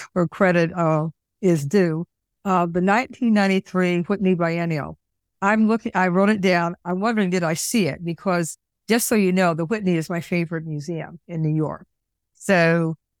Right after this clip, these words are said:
I, I used to be in New York all the time during the nineteen nineties, but it was more the late nineties than the early nineties. So I may very well have missed it, but I just wanted to say that, and to say that I'm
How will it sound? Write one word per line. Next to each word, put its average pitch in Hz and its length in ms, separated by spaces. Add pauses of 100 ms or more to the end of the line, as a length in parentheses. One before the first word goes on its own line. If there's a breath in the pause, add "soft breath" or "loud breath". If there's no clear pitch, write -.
(120)
I, 190 160
I 180 140
used 220 240
to 190 80
be 180 320 (200)
in 208 180
New 202 80
York 170 380 (480)
all 185 240
the 190 120
time 156 560 (360)
during 190 280
the 185 80
nineteen 160 520
nineties, 160 460
but 185 140 (200)
it 214 120
was 196 180
more 220 160
the 202 100
late 190 280
nineties 160 500
than 156 240
the 147 260 (400)
early 175 260
nineties. 147 360
So 180 100
I 170 80
may 190 200
very 175 220
well 160 220
have 143 180
missed 151 380
it, 403 140 (580)
but 170 380 (120)
I 202 120
just 202 240
wanted 185 220
to 175 60
say 180 260
that, 160 280
and 170 120
to 170 80
say 220 220
that 208 140
I'm 170 180